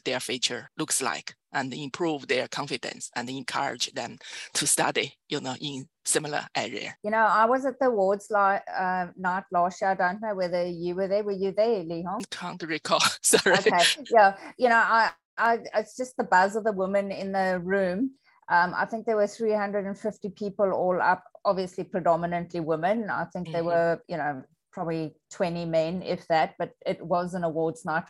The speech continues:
Speaker 2: for women. And, you know, the support and enthusiasm that the w-, women show towards each other, it was just something else to see.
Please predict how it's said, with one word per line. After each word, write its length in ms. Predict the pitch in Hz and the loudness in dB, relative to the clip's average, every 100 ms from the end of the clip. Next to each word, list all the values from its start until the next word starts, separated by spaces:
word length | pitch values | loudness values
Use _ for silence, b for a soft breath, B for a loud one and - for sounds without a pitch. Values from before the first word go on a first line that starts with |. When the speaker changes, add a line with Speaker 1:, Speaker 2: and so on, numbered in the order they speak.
| - | -8
Speaker 2:
for 120 | 170 | -4
women. 400 | 170 165 151 147 | -2 -2 -4 -4
And, 280 | - 170 180 - | -4 -2 -4 -4
you 100 | 220 | 0
know, 340 | 208 196 196 | 4 6 6
the 200 | 190 202 | 8 4
support 720 | 202 - 208 - 233 240 247 - - | 4 -4 -4 4 6 6 2 -8 -6
and 340 | 185 190 185 | -4 -6 -6
enthusiasm 1300 | 190 196 - 233 226 208 220 196 180 185 185 185 175 | -6 -8 -4 -2 0 0 2 4 4 2 -2 -4 -2
that 180 | 180 - | -2 0
the 60 | 185 | -4
w-, 160 | 156 | -4
women 440 | 170 185 196 202 190 | -4 -2 0 -2 -4
show 400 | - 196 190 196 | 2 4 4 0
towards 440 | - 175 180 180 190 | -6 -4 -4 -4 -6
each 100 | 175 | 0
other, 200 | 180 175 | 2 2
it 200 | 147 175 | 0 0
was 160 | 190 | -6
just 180 | - 202 | -6 -6
something 600 | 185 185 190 185 175 170 | -6 -6 -6 -8 -8 -10
else 360 | 101 160 165 - | -4 -4 -4 -8
to 120 | 170 | -14
see. 320 | 160 156 143 | -8 -8 -8